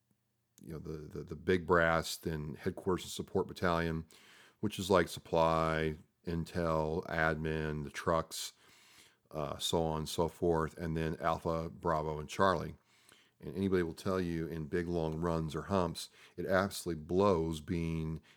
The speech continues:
in the back because you're always trying to catch up. Uh, you're always trying to, you know, maintain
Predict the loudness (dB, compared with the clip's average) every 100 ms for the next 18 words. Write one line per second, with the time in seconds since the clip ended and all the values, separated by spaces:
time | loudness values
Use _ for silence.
0 | -10 -4 -2 2 2 2 -2 -14 _ _
1 | _ _ _ _ _ _ -12 -4 0 2
2 | 2 0 -2 -4 -2 2 4 4 2 -2
3 | -2 0 -2 -4 -4 -2 0 0 0 -8
4 | _ _ _ _ _ -12 -10 -8 -10 -8
5 | -2 2 4 4 0 0 0 2 0 -2
6 | -2 -2 0 -2 -4 -6 -6 -6 -6 -6
7 | -2 -2 -4 -4 -4 -2 -4 -8